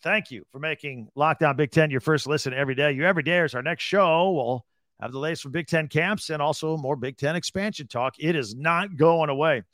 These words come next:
Many ways for you to interact with me. Hit me up on Twitter at Talk Big Ten, and be sure to subscribe and follow this podcast right now on your favorite podcast app,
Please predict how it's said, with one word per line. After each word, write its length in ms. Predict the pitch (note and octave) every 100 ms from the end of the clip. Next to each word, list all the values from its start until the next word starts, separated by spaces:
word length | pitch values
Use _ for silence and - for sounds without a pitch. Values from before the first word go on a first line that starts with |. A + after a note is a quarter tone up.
| _ _ _ _ -
Many 180 | G3
ways 200 | G#3+ A3
for 100 | -
you 100 | G#3
to 100 | G#3
interact 400 | G#3 G#3 G#3 A3
with 80 | A3
me. 220 | B3 B3 B2+
Hit 140 | G3
me 100 | G3
up 100 | G3
on 140 | F#3
Twitter 260 | E3+ F#3+ G#3+
at 160 | F#3 D#3+
Talk 220 | E3+ F3 -
Big 220 | D#3+ C3+
Ten, 320 | F3 G3+ A3
and 260 | C#3 D#3 F3
be 80 |
sure 160 | D#3 E3+
to 80 | D3+
subscribe 540 | - - - F#3 G#3
and 120 | D3
follow 300 | - F3+ A3
this 140 | D#3 -
podcast 500 | E3 G3+ E3+ D#3+ -
right 200 | F3+ E3+
now 240 | E3 G3
on 240 | E3+ D#3+ F3+
your 80 | C3
favorite 240 | E3+ -
podcast 420 | D#3+ D#3+ D#3 C3 -
app, 220 | D#3+ A#3+